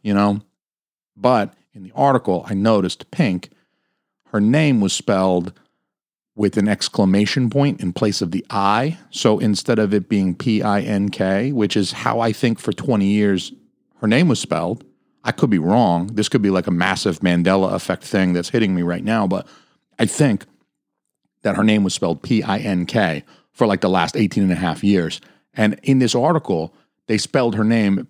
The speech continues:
P exclamation point N K, which is not how you spell Pink. And I don't think that's how Pink spelled her name prior to that. Um,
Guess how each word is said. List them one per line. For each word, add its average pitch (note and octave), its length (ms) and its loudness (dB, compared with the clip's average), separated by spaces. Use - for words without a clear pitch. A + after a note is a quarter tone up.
P D#3 540 0
exclamation A#2 800 0
point E2+ 420 -4
N G2+ 300 2
K, F2+ 460 -4
which A2 380 0
is G2+ 600 2
not A2+ 220 2
how C3 100 0
you G2+ 100 2
spell - 220 -4
Pink. D#2+ 480 -8
And A2 100 0
I A2 40 4
don't D3 200 2
think F3+ 140 2
that's E3+ 160 0
how E3 380 0
Pink E3 200 -2
spelled F3+ 300 -2
her C#3 60 0
name E2+ 360 -2
prior F#2 200 0
to E2+ 80 0
that. E2 280 -4
Um, G#2 500 2